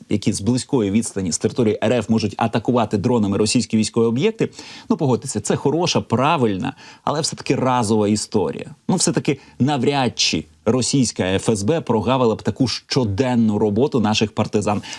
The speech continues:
А нині бавовни на тих російських Н П З стаються, ну, якщо не щоночі,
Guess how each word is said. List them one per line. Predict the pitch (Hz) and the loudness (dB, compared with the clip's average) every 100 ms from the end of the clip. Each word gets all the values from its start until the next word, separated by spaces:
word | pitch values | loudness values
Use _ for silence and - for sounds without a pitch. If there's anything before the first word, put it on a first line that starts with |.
| - | -10
А | - 131 | -6 -2
нині | 151 220 214 165 | 0 2 2 2
бавовни | 98 143 139 156 104 101 | 0 0 2 2 2 0
на | 95 | 0
тих | 120 113 | 0 0
російських | 117 131 120 - - | 0 2 0 -2 -2
Н | 113 107 | 0 0
П | 120 | 2
З | 143 170 | 2 0
стаються, | - 127 214 110 | 2 0 2 0
ну, | 180 | 0
якщо | 151 143 - - 139 110 - - - - | 0 -2 -6 -2 -2 -2 -6 -20 -10 -2
не | 101 | 0
щоночі, | - - 101 113 185 - - | 0 -2 0 0 -2 -2 -2